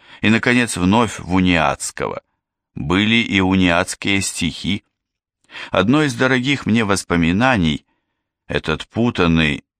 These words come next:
но никого не запутавший человек с историческим именем — последний представитель рода славного в истории русской культуры, прекрасный душой, добрый сердцем, несомненно талантливый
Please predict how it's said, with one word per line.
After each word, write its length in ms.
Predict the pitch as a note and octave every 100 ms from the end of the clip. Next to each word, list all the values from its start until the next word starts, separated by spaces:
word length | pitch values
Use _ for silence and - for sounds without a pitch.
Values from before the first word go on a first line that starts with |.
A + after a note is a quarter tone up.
| -
но 220 | - E2
никого 560 | E2 E2+ E2 F#2 E2 E2
не 160 | C#2+ C#2+
запутавший 840 | D#2+ C#2+ D2 D2+ C#2 - - C2+
человек 640 | - F2 D2+ D#2+ A2+ A#2
с 120 | - F#2+
историческим 800 | - F#2+ F#2+ F#2 F#2+ - F2 E2
именем — 540 | - G2 F2 F2 E2 D2+ _ _ _ _ _
последний 560 | B2+ - D3 D#3 C3+ C3
представитель 760 | - A#2 - A2 A#2 A2+ G#2 F#2+
рода 320 | G#2 F#2 F#2
славного 580 | - F#2+ G2 G2 F2+ F2+
в 100 | E2+
истории 440 | - F2+ E2+ E2
русской 420 | D#2+ D#2+ - D2+
культуры, 680 | C#2 C#2+ C2 - G#2 F#2 A2 _ _ _ _
прекрасный 720 | - C3 - C#3 B2 - G2+ F#2+
душой, 540 | F2+ F2 - G#2 E2
добрый 460 | D#2 A2+ F#2+ G2+ F2+
сердцем, 600 | - G#2+ G2 - E2+ D#2 - - -
несомненно 720 | G#2 G#2 A2 A2 A#2 A2+ G2
талантливый 960 | - E2 F2 B2+ B2 - D2+ C#2+ A1